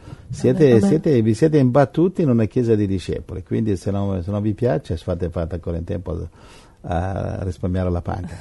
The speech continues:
Speaker 2: <laughs>
Speaker 1: Chi vuole
Speaker 2: Grazie,
Speaker 1: salvare la
Speaker 2: Gesù.
Speaker 1: panca, eh, come si dice, sopra la panca la capra la, eh, campa male, eh, se brucia la panca la pecora vive meglio,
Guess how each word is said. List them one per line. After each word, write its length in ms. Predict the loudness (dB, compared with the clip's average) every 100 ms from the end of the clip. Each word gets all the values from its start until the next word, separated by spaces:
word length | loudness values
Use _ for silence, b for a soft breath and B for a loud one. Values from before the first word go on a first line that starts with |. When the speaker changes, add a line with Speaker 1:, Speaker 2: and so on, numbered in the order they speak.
| -8
Speaker 2:
<laughs> 140 | -8 -8 -18 B B B
Speaker 1:
Chi 140 | -4 2
vuole 180 | 6 6
Speaker 2:
Grazie, 160 | 6
Speaker 1:
salvare 240 | 4 6 6
la 100 | 4
Speaker 2:
Gesù. 60 |
Speaker 1:
panca, 580 | 4 2 2 2 0 0 -6 -20 -20 -20 -20 -20 -20 -20 b b b -10
eh, 680 | -4 -2 0 -2 -4 -8 -6
come 200 | -2 0
si 140 | 0
dice, 680 | -2 -2 -4 -6 -6 -6 -10 -14 -20 -20 b b
sopra 460 | -18 2 2 4 6
la 160 | 6 4
panca 1120 | 4 4 2 2 2 4 4 4 0 -2 -4
la 240 | -4 -4 -2
capra 720 | 0 0 0 0 0 0 0
la, 360 | 0 -2 -4 -8 b b b b b _ -10
eh, 680 | -6 -6 -6 -8 -10 -12 -16 -18 -12
campa 320 | -4 -2 -2
male, 540 | -2 -2 -4 -6 -8 -10
eh, 340 | -6 -4 -4 -8
se 180 | -8 -4
brucia 360 | 0 0 0
la 120 | -2
panca 640 | 0 -2 -2 -2 -2 -2 -2
la 140 | -2
pecora 540 | -4 -6 -4 -4 -2 -4
vive 240 | -4 -4
meglio, 480 | -4 -6 -8 -10